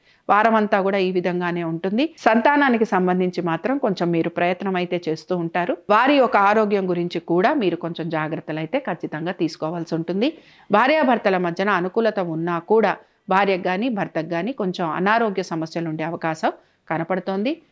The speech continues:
చిన్న చిన్న సర్జరీస్ లాంటివి అయ్యే అవకాశాలు కూడా ఈ వారం అధిక శాతం కనపడుతున్నాయి. కాబట్టి కొంచెం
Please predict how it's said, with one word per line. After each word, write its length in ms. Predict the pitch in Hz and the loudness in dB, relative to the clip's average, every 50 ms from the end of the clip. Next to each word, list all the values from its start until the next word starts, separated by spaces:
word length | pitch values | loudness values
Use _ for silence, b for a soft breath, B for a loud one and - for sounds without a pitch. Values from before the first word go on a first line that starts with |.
| b b - | b b 0
చిన్న 180 | 240 240 285 | 2 4 4
చిన్న 240 | 320 330 339 294 285 | 4 4 2 2 2
సర్జరీస్ 540 | - - 208 185 185 180 220 220 247 226 - | 2 0 0 0 2 2 0 0 0 0 -2
లాంటివి 300 | 196 180 170 170 170 175 | -2 -4 -4 -4 -4 -4
అయ్యే 200 | 160 160 160 165 | -4 -2 -2 -2
అవకాశాలు 560 | 165 156 170 - 160 165 160 - 165 156 175 | -4 -4 -4 -4 -6 -6 -4 -4 -6 -6 -6
కూడా 320 | 160 - 185 196 220 269 311 | -4 -2 0 2 4 4 2
ఈ 180 | - - 180 170 | 2 0 0 0
వారం 340 | 165 165 165 165 165 202 302 359 b b b b - | 0 0 -2 -2 -2 -4 -4 -6 b b b b -4
అధిక 260 | - 175 185 185 226 | -2 -2 0 0 0
శాతం 360 | 196 - 190 165 160 - 254 | 0 0 -2 -4 -4 -4 -6
కనపడుతున్నాయి. 640 | 294 - 190 160 - - - 165 - 139 151 160 - b b b b b b b - | -6 -6 -8 -8 -8 -10 -14 -14 -14 -14 -14 -14 -14 b b b b b b b 0
కాబట్టి 280 | 247 247 262 285 285 294 | 2 2 4 4 2 2
కొంచెం 360 | - 254 233 233 220 240 226 | 0 0 0 0 2 2 2